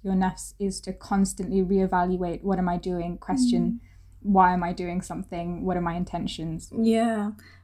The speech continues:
Speaker 2: And the whole concept of your iman and everything fluctuating in and itself is something that people need to accept. I think I have touched on this before in previous episodes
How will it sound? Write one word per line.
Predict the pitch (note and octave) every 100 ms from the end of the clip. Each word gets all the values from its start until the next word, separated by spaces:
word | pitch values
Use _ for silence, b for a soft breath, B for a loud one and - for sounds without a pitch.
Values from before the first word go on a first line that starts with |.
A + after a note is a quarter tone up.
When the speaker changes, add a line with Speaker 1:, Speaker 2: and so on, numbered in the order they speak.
| -
Speaker 2:
And | A3+
the | A#3+
whole | B3+ B3+ B3 A#3 G#3+ -
concept | - A3 A3+ A3+ G#3 -
of | G#3 -
your | G#3 G3+ G3+
iman | G#3+ G#3 G3+ G3+
and | G3+ G3
everything | G3+ G3+ - G3+ A3+ - -
fluctuating | G#3 - G#3 G3 G3+ - G3 F#3+ G3 b b b b -
in | A#3+ A3
and | G#3
itself | G3+ - G#3+ G3 G#3 - - -
is | G#3+
something | - G3+ G#3
that | G#3 -
people | G#3+ G#3+
need | G3+ G3+
to | -
accept. | G#3+ - G3 G3 - - -
I |
think | G#3+ B3+ A#3+
I | A3
have | A3 A3
touched | A3+ - -
on | G3+
this | G3+
before | - G#3 G3+ G3+ G#3+
in | G#3+ G3+ G3 G#3+ -
previous | G#3+ G3+ G3
episodes | G#3 G#3 G#3 F#3+ F#3+ G3+ -